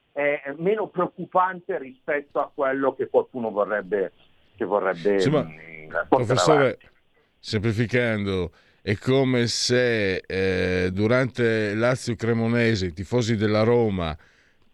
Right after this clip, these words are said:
Speaker 2: che tifano Cremone-, tifano Cremonese contro la Lazio, ma non vorrebbero, eh,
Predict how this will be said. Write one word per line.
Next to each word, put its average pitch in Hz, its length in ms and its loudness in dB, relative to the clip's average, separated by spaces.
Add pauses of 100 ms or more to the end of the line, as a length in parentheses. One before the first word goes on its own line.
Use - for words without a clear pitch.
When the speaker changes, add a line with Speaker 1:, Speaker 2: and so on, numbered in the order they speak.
(140)
Speaker 2:
che 110 80 0
tifano 117 480 2
Cremone-, 123 680 0
tifano 127 360 0
Cremonese 123 720 0
contro 107 360 -2
la 107 120 0
Lazio, 131 440 0
ma 101 120 -4
non 107 160 -4
vorrebbero, 120 520 2
eh, 123 140 2